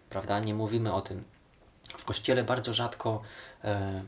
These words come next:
no, po prostu porusza się takie tematy, kiedy to jest zupełne, e, zu-, zupełnie naturalne dla nas, prawda? Jeżeli spojrzymy sobie na zwierzęta, one się nie zastanawiają, one po prostu działają. A tutaj, gdy wchodzi nam, e, że tak powiem, z butami ktoś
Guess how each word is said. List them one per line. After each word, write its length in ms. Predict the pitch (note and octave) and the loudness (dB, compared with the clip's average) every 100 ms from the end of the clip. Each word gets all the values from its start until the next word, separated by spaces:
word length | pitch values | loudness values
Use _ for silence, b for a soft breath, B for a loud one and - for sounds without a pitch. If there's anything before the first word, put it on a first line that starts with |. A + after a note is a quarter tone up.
| - | -6
no, 120 | G#2+ G#2 | -4 -2
po 120 | G#2+ | -2
prostu 240 | A2 - | -4 -4
porusza 280 | A2 A2+ A2+ | -2 0 2
się 140 | B2 | 0
takie 220 | C3+ B2+ - | 0 -2 0
tematy, 460 | C3 D#3 D#3 G2 | 2 2 0 -6
kiedy 220 | - G2 | -4 -4
to 160 | - A#2+ | -2 0
jest 300 | A#2+ - - | 0 0 -2
zupełne, 720 | G#2+ A2+ C3 A#2+ B2 B2 C3 B B B B - | -4 -2 0 2 2 0 -2 B B B B -4
e, 320 | G2+ G2 G2+ - | -2 -2 -4 -4
zu-, 180 | A2 A2+ - - A#2 | -4 -4 -8 -12 -6
zupełnie 380 | A#2 C#3 C#3 | -2 0 0
naturalne 580 | C#3 C#3 - E3 D#3 G2+ | 0 -4 2 4 6 4
dla 220 | F#2 F#2 | 2 0
nas, 220 | F#2 - - | 0 -6 -4
prawda? 400 | G2+ G2+ A#2 C3+ B B B B | -2 2 2 0 B B B B
Jeżeli 240 | A2 A2+ A2+ | 0 2 0
spojrzymy 360 | - A#2+ C3 | 0 0 0
sobie 180 | B2+ C3 | 0 0
na 140 | A#2 | 0
zwierzęta, 520 | A2+ A2+ A#2 A#2+ B2+ B2+ | 2 4 4 4 2 0
one 120 | C3+ | 0
się 120 | C#3 | -4
nie 120 | C3+ | -2
zastanawiają, 640 | C3 C#3+ C#3 C#3 B2 - - A2 | -2 0 2 4 4 2 -6 -4
one 160 | A2+ | -4
po 100 | A2+ | -4
prostu 480 | - A#2+ - A#2+ G2+ | -2 -2 0 -2 0
działają. 440 | G#2 A2 G#2 - - - B B B B | 2 4 4 2 -6 -14 B B B B
A 100 | - | -2
tutaj, 460 | B2+ B2 C3+ C3+ - - | 0 4 4 4 0 -12
gdy 140 | - A#2 | -8 -2
wchodzi 340 | - B2+ C3+ | 4 4 4
nam, 300 | A#2+ G2+ G2+ - | 0 0 -2 -4
e, 160 | G2 F#2+ | -4 -4
że 120 | G#2+ | -4
tak 140 | - - | -6 -4
powiem, 320 | A2 A2 G#2 | -2 0 -2
z 60 | |
butami 440 | G#2 A2+ A2+ A2 G#2 | -2 0 2 2 0
ktoś 540 | - G#2 G#2 - - | 0 2 2 -2 -6